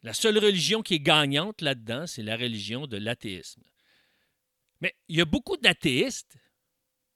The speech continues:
qui pratiquent leur foi calmement, sans vouloir rien enlever aux autres. De la même manière qu'il y a des chrétiens qui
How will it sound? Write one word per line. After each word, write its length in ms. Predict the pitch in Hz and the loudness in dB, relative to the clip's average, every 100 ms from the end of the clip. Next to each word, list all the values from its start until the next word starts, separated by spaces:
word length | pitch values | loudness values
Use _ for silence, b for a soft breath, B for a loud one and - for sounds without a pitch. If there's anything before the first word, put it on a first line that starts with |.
| - | -18
qui 120 | - | -12
pratiquent 520 | - 202 202 - - | -2 -2 0 -4 -4
leur 240 | 180 135 113 | 0 0 -2
foi 420 | - 113 117 175 | -10 -6 -6 -6
calmement, 800 | - 147 147 135 113 95 104 135 _ _ _ _ _ _ _ | -4 -2 0 -2 -4 -6 -10 -14 _ _ _ _ _ _ _
sans 300 | - - 240 | -6 -2 0
vouloir 480 | 202 190 160 185 180 | 0 -2 0 2 0
rien 300 | 139 175 196 | 0 -2 0
enlever 280 | 160 139 139 | 0 -2 -4
aux 240 | 143 113 | -4 -4
autres. 380 | 101 - _ _ _ _ _ _ _ - | -8 -14 _ _ _ _ _ _ _ -8
De 60 | |
la 80 | 147 | -4
même 180 | 175 214 | -2 0
manière 540 | 214 190 139 117 196 | 0 0 -2 -6 -8
qu'il 140 | - 147 | -8 -8
y 0 | |
a 20 | |
des 160 | 147 139 | -8 -8
chrétiens 560 | 156 131 - 92 117 | -10 -8 -10 -12 -16
qui 240 | - - | -18 -20